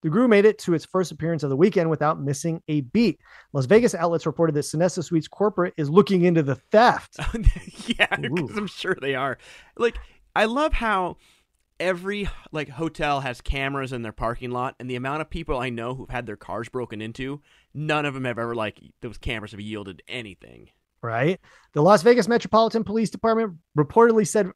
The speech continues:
Speaker 1: early Friday it had not received a report of theft involving the Wienermobile.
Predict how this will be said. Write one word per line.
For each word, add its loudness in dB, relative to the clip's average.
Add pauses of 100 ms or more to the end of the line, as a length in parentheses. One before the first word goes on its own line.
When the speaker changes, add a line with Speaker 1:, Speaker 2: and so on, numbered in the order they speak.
(120)
Speaker 1:
early 6
Friday 4
it 0
had 0
not 0
received 0
a 2
report 0
of -10
theft 0
involving 0
the 2
Wienermobile. 4